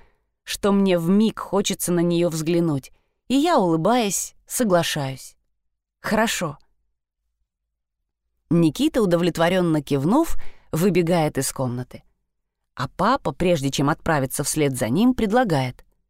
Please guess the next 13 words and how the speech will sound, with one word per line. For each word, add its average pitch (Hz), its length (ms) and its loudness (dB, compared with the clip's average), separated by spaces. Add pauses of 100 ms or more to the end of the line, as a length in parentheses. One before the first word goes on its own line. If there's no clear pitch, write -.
(640)
«Спускайся, - 640 -2
как 170 160 -2
будешь 151 280 2
готова. 139 440 -2 (480)
Обед 196 320 2
обычно 208 400 2
подают 180 440 2
в 156 80 -4
два 160 200 0
часа», 147 400 -2 (560)
подмигивает 190 640 0
он 170 140 2
напоследок. 131 720 -4